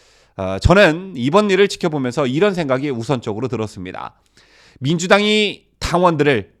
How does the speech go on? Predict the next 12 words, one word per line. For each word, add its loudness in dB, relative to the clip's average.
무서워하고 0
떠받드는 0
풍토, -2
국민의힘 0
당원, 0
국민의힘이 -2
당원을 -2
무시하고 -2
경시하는 -4
풍토, -8
바로 0
행동하느냐, 0